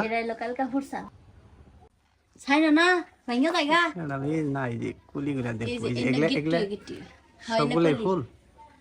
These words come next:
Speaker 1: এটা কলি।
Speaker 2: এগুলা
Speaker 1: এটা
Speaker 2: ফুল
Speaker 1: কলি।
Speaker 2: ফুটবো?
Speaker 1: হ্যাঁ, ফুটবো, এই যে এটা কলি।
Speaker 2: এগুলার গোড়া এই যে এরকম হয় কে? এই যে, এই যে, এই যে।
Speaker 1: এরকমই হয়। কি সুন্দর দেখা যায় না? তুলে তুলে।
Speaker 2: হ্যাঁ।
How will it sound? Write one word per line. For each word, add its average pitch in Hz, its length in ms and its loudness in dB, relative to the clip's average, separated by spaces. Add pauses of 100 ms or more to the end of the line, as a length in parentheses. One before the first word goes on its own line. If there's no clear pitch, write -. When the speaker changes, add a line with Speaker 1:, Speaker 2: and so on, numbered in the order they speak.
Speaker 1:
এটা 233 200 -8
কলি। 240 260 -8 (420)
Speaker 2:
এগুলা 135 100 -4
Speaker 1:
এটা 131 80 -4
Speaker 2:
ফুল 175 100 4
Speaker 1:
কলি। 180 40 0
Speaker 2:
ফুটবো? 208 280 0 (180)
Speaker 1:
হ্যাঁ, 196 220 2
ফুটবো, 226 280 -12 (100)
এই 202 80 -4
যে 202 80 -6
এটা 214 180 -10
কলি। 226 220 -8 (460)
Speaker 2:
এগুলার 156 260 0
গোড়া 170 260 4
এই 170 80 6
যে 165 100 4
এরকম 185 320 2
হয় 147 180 0
কে? 147 60 2 (100)
এই 156 120 -2
যে, 147 120 0
এই 147 80 -2
যে, 147 120 0
এই 151 100 -2
যে। 156 60 -4
Speaker 1:
এরকমই 226 240 -6
হয়। 185 260 -20
কি 220 160 -8
সুন্দর 254 300 -4
দেখা 196 180 -12
যায় 175 120 -10
না? 208 80 -10 (200)
তুলে 330 260 -6
তুলে। 113 180 -6
Speaker 2:
হ্যাঁ। 113 180 -8